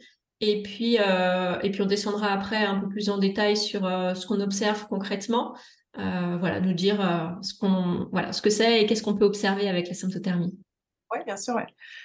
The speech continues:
Speaker 2: Donc, euh, la symptothermie, ça fait partie des alternatives, euh, ce qu'on appelle les méthodes d'observation du cycle.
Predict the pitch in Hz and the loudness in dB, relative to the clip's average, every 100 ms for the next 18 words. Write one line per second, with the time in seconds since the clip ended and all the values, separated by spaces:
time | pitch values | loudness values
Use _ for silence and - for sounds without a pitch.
0 | - - 214 214 226 196 196 196 202 214 | -16 2 4 6 6 6 6 6 6 4
1 | 214 226 233 226 240 240 220 - 175 240 | 0 0 2 2 2 0 -4 -6 -6 -6
2 | - 185 190 180 185 185 208 190 185 - | -8 -10 -8 -2 -2 0 -2 -2 -6 -6
3 | 254 262 196 165 - - _ 185 180 175 | -2 2 2 0 -10 -20 _ -6 -4 -4
4 | 190 180 175 190 175 196 196 214 214 - | -2 -2 -2 -2 -2 -2 0 -2 -4 -8
5 | 190 196 175 175 - 190 175 170 277 277 | -6 -2 -2 -2 -4 -6 -6 -4 -4 -4
6 | 170 | -6